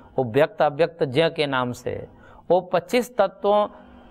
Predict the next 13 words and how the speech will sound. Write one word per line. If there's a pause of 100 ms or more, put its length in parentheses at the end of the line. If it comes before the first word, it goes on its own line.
(280)
प्रमेय
के
अंतर्गत
आते
हैं,
क्योंकि
उनको
जानना
है
और
उनको
जानने
से